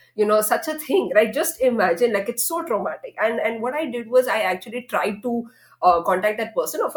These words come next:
on the next visit, obviously, because I had to mull it over. I had to think about, I couldn't get it out of my mind. Like, I was obsessed. I said, "Okay, this must be a really terrible job, um, to do." And, and later on, actually, I tried to contact him, uh, you know, through others. I tried to find out. I wanted to speak to him, but unfortunately, I couldn't.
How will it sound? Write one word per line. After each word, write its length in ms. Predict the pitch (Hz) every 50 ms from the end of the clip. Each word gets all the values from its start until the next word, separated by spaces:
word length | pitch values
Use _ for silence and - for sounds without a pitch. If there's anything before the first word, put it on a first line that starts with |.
| - 214
on 140 | 233 240 247
the 60 | 254
next 300 | 247 233 240 233 - -
visit, 280 | 196 190 190 190 185
obviously, 320 | 175 165 160 170 170 - 185
because 220 | 185 - 202 196
I 80 | 196 185
had 240 | - 196 196 196 -
to 200 | 240 220 208 208
mull 180 | 202 190 190 202
it 160 | 208 196 202
over. 220 | 196 190 185 196
I 140 | 196 185 185
had 180 | 180 185 180 -
to 60 | 208
think 220 | - - 208 208 214
about, 200 | 196 196 185 214
I 40 |
couldn't 360 | 214 - 311 302 392 370 277 190
get 140 | 220 214
it 100 | 165 170 - 185
out 200 | 180 185 196 214
of 120 | 196 -
my 120 | 220 220
mind. 380 | 196 185 156 151 147 143 139 143
Like, 120 | 170 170
I 80 | 185 175
was 160 | 185 202 202
obsessed. 420 | 190 170 - - 202 185 185 185 185
I 80 | 175
said, 200 | 180 - 208 196
"Okay, 180 | 196 190 - 190
this 220 | 196 208 - -
must 220 | 233 226 226 - -
be 160 | 254 254 247
a 100 | 226 -
really 320 | 190 202 208 208 202 226 220 220
terrible 420 | 190 170 180 180 175 202 190 196
job, 380 | 190 180 175 175 175 175 - _ _ _ _ -
um, 340 | 180 185 180 180 175 170 185
to 120 | - 254
do." 220 | 240 359 370 349 277
And, 200 | - 262 285 -
and 320 | 262 285 294 294 277 254 - -
later 220 | 240 254 247 254 320
on, 200 | - - 214 311
actually, 280 | 277 - - - 311
I 80 | 339 285 -
tried 260 | - 214 190 214 208 -
to 100 | 294 294
contact 640 | - 185 175 175 175 175 208 202 214 - - -
him, 140 | 269 392 523 - - _ -
uh, 200 | 208 196 190 180 170 170
you 80 | 180
know, 100 | 214 233
through 200 | 240 - 254 233
others. 320 | 196 170 175 190 202 196 208
I 60 | 208
tried 220 | - 208 190 196
to 60 | 214 226
find 400 | - - 196 185 208 226 233 220
out. 260 | 202 190 190 190 202
I 60 | 196
wanted 280 | 190 190 185 196 208 208
to 40 | 240
speak 300 | - - 247 247 247 -
to 100 | 214 202
him, 220 | 196 208 190 190
but 120 | 190 185 170
unfortunately, 640 | 165 175 - 190 180 180 - 233 208 214 240 226
I 120 | 202 190 190
couldn't. 580 | 196 - 254 254 220 190 214 285 320 311 -